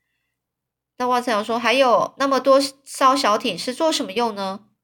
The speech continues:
这五右，五右卫门就说：“呃，发现有日本小男孩，就划小艇去追回来，抓回来。”那万次郎问啊：“那甲板上的大锅子又做什么用的呢？”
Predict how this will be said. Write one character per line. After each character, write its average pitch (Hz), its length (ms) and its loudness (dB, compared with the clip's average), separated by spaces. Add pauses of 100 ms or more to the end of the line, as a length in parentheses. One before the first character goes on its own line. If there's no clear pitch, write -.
(580)
这 214 380 0
五 - 180 -12
右， 190 360 -6 (380)
五 190 140 -12
右 214 140 0
卫 220 80 0
门 180 160 -6
就 185 60 -2
说 185 440 -4 (540)
：“呃， 214 420 -2
发 302 200 2
现 302 160 0
有 175 180 2
日 240 140 -2
本 196 180 -2
小 185 160 0
男 165 180 -4
孩， 175 200 -2
就 214 320 0
划 190 260 2
小 196 240 2
艇 226 220 -4
去 190 160 -8
追 208 240 -2
回 165 200 -4
来， 151 280 -6
抓 214 260 4
回 170 160 -2
来。” 156 260 -6 (1160)
那 294 220 2
万 277 120 4
次 277 120 -2
郎 233 120 0
问 226 220 0
啊 202 200 -6 (200)
：“那 302 140 -2
甲 285 200 4
板 294 160 4
上 269 140 0
的 254 60 -2
大 254 180 6
锅 240 180 -2
子 220 80 -8
又 226 160 -2
做 226 200 0
什 175 100 -10
么 160 80 -18
用 180 240 -8
的 165 80 -14
呢？” 160 280 -18